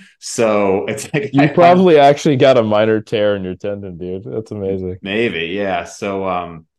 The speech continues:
Speaker 1: so I have since stopped, and it's been three and a half months. And now, ironically, my left, which is the one that hasn't been trained in three years, is now an eighth of an inch bigger than the right. So, <laughs> so that was the conclusion. Um, but it, it was cool to see maybe something with, like,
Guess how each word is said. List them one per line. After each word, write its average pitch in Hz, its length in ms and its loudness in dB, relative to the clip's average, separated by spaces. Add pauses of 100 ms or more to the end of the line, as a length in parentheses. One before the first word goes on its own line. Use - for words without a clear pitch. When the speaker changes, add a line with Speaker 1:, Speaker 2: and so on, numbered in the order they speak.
(180)
Speaker 1:
so 113 160 -8
I 110 120 -6
have 107 120 -8
since 143 340 -12
stopped, 113 640 -8
and 95 180 -10
it's 92 140 -12
been 90 520 -10 (100)
three 104 200 -8
and 110 80 -8
a 101 40 -8
half - 380 -10
months. 92 480 -10 (360)
And 92 160 -6
now, 92 200 -4
ironically, 101 760 -6
my 85 300 -10
left, 87 400 -8
which 87 120 -14
is 90 100 -16
the - 60 -14
one 85 140 -12
that 82 80 -10
hasn't 82 300 -10
been 92 100 -10
trained 95 300 -12
in 92 80 -14
three 98 240 -10
years, 104 300 -8
is 82 200 -14
now 82 220 -10
an 82 120 -12
eighth 82 200 -12
of 76 40 -20
an 80 80 -14
inch 78 280 -14
bigger 76 440 -14
than 78 120 -16
the 76 80 -14
right. - 320 -16
So, 90 380 -6 (180)
<laughs> - 160 -20
so 127 400 -6
that 147 240 -2
was 143 160 -10
the 123 100 -10
conclusion. 92 760 -12 (280)
Um, 82 400 -4
but 113 180 -4
it, 131 120 -2
it 131 60 -2
was 127 120 -4
cool 151 200 -6
to 143 80 -6
see 131 200 -8
maybe 113 220 -8
something 101 420 -8
with, 92 140 -10
like, 90 160 -8